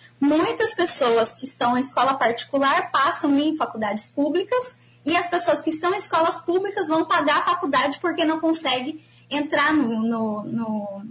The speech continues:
no vestibular, né? Então, é, agora a gente sabe que tem muito mais possibilidades, aí tem a, a, a, o pasusp, né, que a gente sabe que tem ali algumas oportunidades pra quem estuda em escola pública, mas na época era muito difícil.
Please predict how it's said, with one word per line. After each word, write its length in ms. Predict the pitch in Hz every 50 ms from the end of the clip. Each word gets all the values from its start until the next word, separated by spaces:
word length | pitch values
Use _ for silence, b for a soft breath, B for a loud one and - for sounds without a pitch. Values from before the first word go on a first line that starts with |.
| - - _ _ - _
no 120 | - 247 240
vestibular, 680 | 240 254 - - 262 226 269 277 254 220 202 - - -
né? 240 | 214 240 302 330 B B B B B B B
Então, 600 | - 262 269 262 - 277 285 311 339 339 - -
é, 440 | - 233 233 233 226 214 220 214 208 -
agora 380 | - - 233 226 226 254 269 302
a 40 | 294
gente 200 | 277 285 269 -
sabe 280 | - - 233 233 240
que 60 | - -
tem 140 | - 269 254
muito 300 | 247 247 269 302 320 311
mais 320 | 277 262 233 226 233 233
possibilidades, 840 | - 240 247 - 220 214 226 214 196 220 220 262 269 262 226 - -
aí 200 | 233 226 233 233
tem 260 | - 240 233 226 214
a, 100 | 208 B B B B B B B
a, 340 | - 208 214 214 208 - 220
a, 80 | 220 -
o 60 | 226
pasusp, 680 | 220 254 220 226 226 220 240 269 294 302 277 - - - 233
né, 160 | 233 254 262 262
que 80 | 269
a 60 | 233
gente 200 | 220 226 226 -
sabe 220 | - 226 226 226 -
que 80 | 262
tem 240 | 262 - 240 233 240
ali 340 | 226 220 220 233 233 233 B B B B B B
algumas 540 | - - 220 214 220 233 240 233 226 - 254
oportunidades 680 | 233 233 - 233 - 240 233 240 220 226 220 220 220
pra 140 | - 233 220
quem 280 | 220 - 226 214 220 226
estuda 280 | 226 - - 220 214
em 60 | 214
escola 320 | 220 214 - - 233 269 285
pública, 340 | - 349 349 311 349 - 302
mas 160 | 285 285 285
na 180 | 294 302 285
época 380 | 285 285 302 320 311 - - 330
era 120 | 294 294
muito 260 | 294 302 311 311 320 320
difícil. 580 | 370 - - - 349 349 359 - - - 208